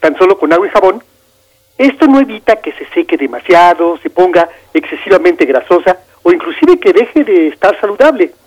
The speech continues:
Y aquí es donde entran en acción cremas y lociones limpiadoras para el rostro, por ejemplo, ¿sí? Estos productos sirven para eliminar el maquillaje facial, la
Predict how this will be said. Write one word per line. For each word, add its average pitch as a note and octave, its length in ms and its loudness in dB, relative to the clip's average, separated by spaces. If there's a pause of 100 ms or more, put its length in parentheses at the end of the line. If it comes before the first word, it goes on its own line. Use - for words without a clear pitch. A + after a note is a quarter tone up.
(720)
Y - 60 2
aquí A3 240 0
es B3 100 0
donde G#3+ 280 2
entran G3 320 0
en D#3 160 -4
acción E3+ 340 -2
cremas F3+ 460 0
y - 20 -16
lociones E3 420 -4
limpiadoras E3 500 2
para D3+ 140 0
el D3+ 100 0
rostro, F3+ 340 -2
por F3+ 140 -8
ejemplo, C4 380 -4 (360)
¿sí? A#3+ 100 -12 (680)
Estos C#4+ 260 2
productos A3+ 400 -2 (720)
sirven B3+ 260 -2
para G3 160 0
eliminar F3 460 -2
el F3+ 200 -10
maquillaje D#3+ 540 -6
facial, E3+ 680 -2
la E3+ 120 -4